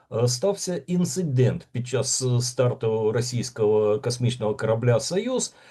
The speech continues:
який мав доставити космонавтів Роскосмосу Сергія Кудь-Сверчкова та Сергія Мікаєва, а також американського астронавта Крістофера Вільямса на Міжнародну космічну станцію.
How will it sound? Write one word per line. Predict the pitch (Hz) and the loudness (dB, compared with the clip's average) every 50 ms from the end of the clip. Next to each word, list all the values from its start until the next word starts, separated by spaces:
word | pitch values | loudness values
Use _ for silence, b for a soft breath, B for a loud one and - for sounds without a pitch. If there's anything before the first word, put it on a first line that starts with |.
| B B - | B B -2
який | 131 135 143 127 170 160 143 | 0 0 0 0 0 2 4
мав | 127 131 139 123 123 | 4 4 4 2 2
доставити | - 131 123 - - 147 135 127 123 123 123 | 2 0 0 2 2 4 4 4 2 0 -2
космонавтів | 123 123 120 - - 123 120 127 127 113 104 - - 113 101 - 117 | -4 -4 -4 -4 -2 0 2 2 2 0 0 -2 -6 -6 -6 -6 -4
Роскосмосу | 117 123 120 123 - - 127 120 123 117 110 104 - - 113 107 101 95 | -2 -2 -2 -2 0 0 2 2 2 0 -2 -4 -2 -2 -2 -2 -2 -2
Сергія | - - 120 120 113 113 120 120 113 107 107 104 101 101 104 101 - - | -2 -2 -2 -2 0 2 4 4 4 4 4 2 0 -2 -4 -4 -8 -4
Кудь-Сверчкова | - 139 127 123 120 - - 120 117 120 123 - - - 214 208 202 175 143 123 | -2 0 0 2 0 -2 -2 -4 -4 -4 -4 -8 -2 4 6 6 6 6 4 2
та | 127 113 | 0 -2
Сергія | - - 127 110 107 113 123 117 110 110 107 | -2 -2 -4 -4 -2 0 0 2 2 2 0
Мікаєва, | 101 107 120 120 123 220 226 214 202 185 185 175 175 B B B B B B B B | 0 -2 -4 -2 0 0 2 2 2 2 2 0 0 B B B B B B B B
а | - 120 | -2 0
також | 117 131 123 - 185 175 135 131 | 0 0 0 0 -2 -2 0 2
американського | 131 131 131 127 135 131 131 143 127 123 123 - 117 117 117 | 0 2 2 2 2 2 2 0 -2 -2 -2 -2 -4 -2 -2
астронавта | 117 113 - - 127 123 123 127 120 110 123 - 113 | -2 -2 -4 -4 0 2 4 4 4 2 2 0 -2
Крістофера | 107 - - 127 131 127 - - 113 - 123 120 117 113 113 113 110 - B B B B | 0 0 0 0 0 -2 -2 -4 -6 -4 -4 -2 0 2 2 2 2 0 B B B B
Вільямса | 95 95 117 170 196 185 190 185 165 131 - 175 165 151 123 | -4 0 0 0 2 2 2 2 2 0 0 -2 -2 -2 -2
на | 104 120 127 | 2 6 6
Міжнародну | 127 131 123 120 131 127 - 180 151 147 123 | 8 8 6 4 2 2 2 0 -2 -4 -4
космічну | 123 - - - 135 139 139 127 131 123 | -4 -6 -4 -2 -2 -2 -2 0 -2 -2
станцію. | 123 - - 90 80 73 - - - | -2 0 -2 -2 -2 -4 -8 -14 -14